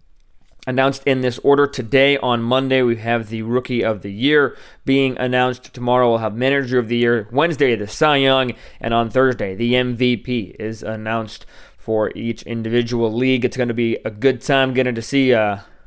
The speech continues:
who gets, uh, what vote. Um, be five o'clock each day on M L B Network, I believe is what, what they're airing it on. But it is five o'clock each and every day is whenever they announce those. So, uh, five o'clock Central, I should say. So we'll go ahead and get right into it. We're gonna start with the award that is being announced a little, little bit later on today,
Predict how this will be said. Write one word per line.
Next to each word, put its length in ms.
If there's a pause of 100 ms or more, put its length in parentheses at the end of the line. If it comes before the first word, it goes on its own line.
(320)
who 160
gets, 240
uh, 220
what 180
vote. 300 (280)
Um, 340
be 260
five 320
o'clock 380
each 220
day 160
on 140
M 140
L 40
B 120
Network, 500
I 120
believe 260
is 60
what, 160
what 120
they're 160
airing 140
it 60
on. 120
But 120
it 100
is 180
five 180
o'clock 360 (460)
each 300
and 140
every 240
day 160
is 120
whenever 280
they 120
announce 300
those. 260
So, 280 (120)
uh, 80
five 140
o'clock 240
Central, 300
I 60
should 260
say. 160
So 120
we'll 120
go 140
ahead 120
and 100
get 140
right 180
into 280
it. 100 (380)
We're 80
gonna 160
start 280
with 140
the 80
award 320
that 100
is 160
being 220
announced 380
a 60
little, 260
little 240
bit 120
later 280
on 120
today, 380